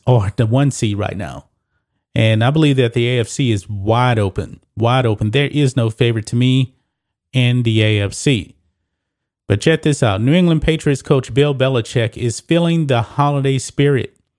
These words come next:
Belichick opened Monday's virtual news conference by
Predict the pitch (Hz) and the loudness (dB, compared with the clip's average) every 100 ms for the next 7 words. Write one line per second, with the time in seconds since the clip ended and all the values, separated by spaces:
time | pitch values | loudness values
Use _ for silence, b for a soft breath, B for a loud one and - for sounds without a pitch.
0 | _ _ _ 117 135 156 - 135 - 143 | _ _ _ 0 2 2 0 -4 -2 -2
1 | 139 123 123 131 139 123 113 104 139 160 | 0 0 0 0 2 0 0 0 -2 0
2 | 156 139 156 - 127 110 117 110 - 113 | -2 0 0 -2 -2 0 0 -2 -2 0
3 | 110 110 | 0 -2